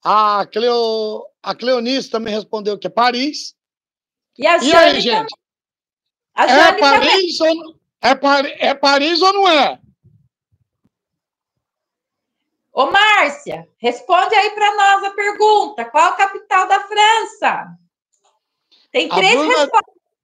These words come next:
Speaker 2: aqui.
Speaker 1: a Bruna diz que o presidente do Brasil é o Bolsonaro.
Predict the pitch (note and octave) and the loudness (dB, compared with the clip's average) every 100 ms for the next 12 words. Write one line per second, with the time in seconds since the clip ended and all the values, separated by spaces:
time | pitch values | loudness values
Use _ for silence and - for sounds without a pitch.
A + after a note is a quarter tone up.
0 | _ - C4 E3+ _ - A3 B3 A#3 B3+ | _ -10 -10 -12 _ -6 -2 -2 -2 0
1 | D#4+ E4+ D4 D4+ D4+ D#4+ D4+ D4+ C4+ D4 | 0 0 -2 -2 -4 -6 -4 -2 -2 -4
2 | A#3 C#4 C#4+ C4 C4+ B3+ B3+ A3+ F3+ C#4 | -2 -2 -4 -10 -10 -2 0 0 -4 -8
3 | - - B3 C4+ A3 C4+ D#4 - D4 C#4 | -8 -2 0 0 -2 0 0 0 -2 -2
4 | A3+ A3 F3+ C#3 | -2 -2 -6 -14